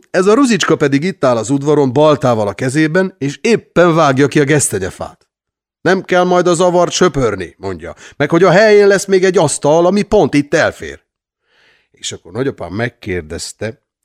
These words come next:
hogy odaadná neki a baltát egy pillanatra, amiért Ruzicska úr hálás volt, mert eléggé elfáradt. Nagyapám pedig igen pontos kezű ember lévén úgy csapott oda a baltával,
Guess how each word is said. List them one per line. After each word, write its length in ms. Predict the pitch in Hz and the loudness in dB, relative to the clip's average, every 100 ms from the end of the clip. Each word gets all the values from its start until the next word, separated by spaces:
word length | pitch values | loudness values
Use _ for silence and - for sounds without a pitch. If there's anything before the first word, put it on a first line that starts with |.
| _ - | _ -16
hogy 200 | 127 - _ | -16 -16 _
odaadná 640 | 202 151 127 117 123 120 | -2 2 2 2 2 2
neki 300 | 120 117 - | 2 0 -2
a 60 | 113 | -6
baltát 520 | 92 131 123 110 113 | -2 0 0 -2 -4
egy 120 | 123 - - | -4 -6 0
pillanatra, 920 | 165 127 95 90 - 104 120 131 _ | 0 2 -2 -6 -6 -2 -2 -2 _
amiért 320 | - 156 170 | -2 0 2
Ruzicska 460 | 262 240 165 - 165 | 2 0 -2 -2 2
úr 160 | 180 135 | 4 4
hálás 500 | 170 139 110 104 - | 2 2 0 -2 0
volt, 240 | 165 156 | 0 0
mert 160 | 147 156 | -2 0
eléggé 360 | 120 110 135 | -2 -2 0
elfáradt. 720 | 131 95 98 78 - _ - _ _ _ _ _ _ _ | 0 -2 -6 -8 -10 _ -20 _ _ _ _ _ _ _
Nagyapám 560 | - 127 123 120 120 120 | -8 -4 -2 -2 -2 -2
pedig 440 | 117 104 123 - _ _ | -4 -2 -4 -4 _ _
igen 340 | - 143 131 - | -4 -2 -2 0
pontos 560 | 147 139 110 98 - | 2 2 0 -4 -8
kezű 280 | - 117 101 | -8 -6 -4
ember 380 | 104 120 107 98 | -2 -2 -2 -4
lévén 540 | 98 123 127 160 175 - _ | -2 0 2 2 0 -6 _
úgy 440 | - 135 247 131 - | 0 2 2 0 -6
csapott 520 | - 170 - 151 139 | 0 2 4 2 2
oda 300 | 139 147 131 | 2 2 2
a 40 | 113 | 0
baltával, 880 | 104 101 98 107 104 101 117 147 | -2 -2 -2 -2 -2 0 -2 -2